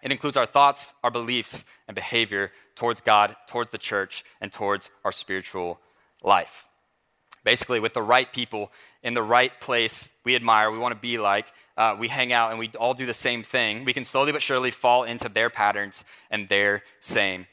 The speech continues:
beliefs, even if they're technically wrong. We have a lot of trust, a lot of faith in a micro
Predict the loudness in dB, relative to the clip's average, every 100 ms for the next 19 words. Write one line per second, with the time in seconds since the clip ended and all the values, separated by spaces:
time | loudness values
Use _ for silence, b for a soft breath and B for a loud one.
0 | b b _ -4 -2 -4 -8 -12 -10 -6
1 | 0 0 0 2 2 2 -4 0 0 0
2 | -2 -2 -4 -10 -8 -8 -8 b b b
3 | 0 2 2 0 0 4 2 2 -2 2
4 | 2 2 -4 -2 -2 -2 -4 2 2 2
5 | -2 -2 -2 -2 -10 B B -2 -2 2
6 | 2 2 0 0 2